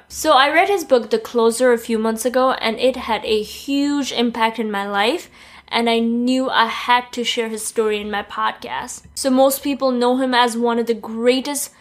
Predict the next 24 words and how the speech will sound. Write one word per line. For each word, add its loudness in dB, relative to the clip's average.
Major 2
League -2
Baseball 2
player, -2
but -2
very 2
few -4
people -2
know 0
about 2
twenty -4
years -2
of -6
his 0
life 0
he -2
spent 2
in -4
Panama, 2
his -8
faith, 2
his -2
unique 0
mindset, 0